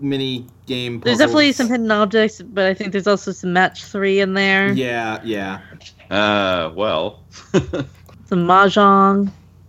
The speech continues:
Speaker 3: Yeah, picture matching.
Speaker 1: You know, it's got the works.
Speaker 3: Yeah, I don't, I don't, uh, I'm not a, I don't like hidden, uh, hidden object <laughs> games at all.
Speaker 1: Sure.
Speaker 3: So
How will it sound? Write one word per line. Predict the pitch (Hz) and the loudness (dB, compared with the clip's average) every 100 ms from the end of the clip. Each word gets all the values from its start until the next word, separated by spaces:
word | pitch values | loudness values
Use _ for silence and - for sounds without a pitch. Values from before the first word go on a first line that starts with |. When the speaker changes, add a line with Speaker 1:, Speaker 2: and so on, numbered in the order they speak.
| _ _ _ - | _ _ _ -20
Speaker 3:
Yeah, | 113 120 127 127 123 113 98 - | -14 -10 -6 -6 -8 -10 -14 -8
picture | 117 - 110 | -6 -2 0
matching. | 107 113 117 107 104 113 113 - - - - - - _ _ _ - - - - - - - - - - - | 0 0 -2 -4 -4 -8 -10 -18 -20 -20 -20 -20 -20 _ _ _ -20 -20 -20 -20 -20 -20 -20 -20 -20 -20 -12
Speaker 1:
You | 123 | -8
know, | 117 123 | -6 -6
it's | 147 139 | -8 2
got | - 185 | 2 2
the | 180 | -2
works. | 180 127 - - - - _ _ _ _ - - 110 | -2 -6 -8 -12 -12 -14 _ _ _ _ -2 -2 2
Speaker 3:
Yeah, | 120 113 110 | 4 6 6
I | 131 | 4
don't, | 117 - - 107 | 0 -6 -8 0
I | |
don't, | 113 110 | 2 4
uh, | 104 101 | 2 0
I'm | 110 | 0
not | 90 | -4
a, | 78 80 - | -6 -12 -6
I | 92 | -4
don't | 82 | -4
like | 78 - | -8 -8
hidden, | 87 76 80 78 | -8 -8 -10 -8
uh, | 76 73 71 69 - | -8 -6 -6 -6 -4
hidden | 92 76 | -4 -4
object | 76 71 76 - | -6 -4 -6 -6
<laughs> | - | -6
games | 95 - - | -4 -2 0
at | 95 - | 0 2
all. | 90 85 | 2 2
Speaker 1:
Sure. | 135 | 0
Speaker 3:
So | - 113 87 | -2 0 0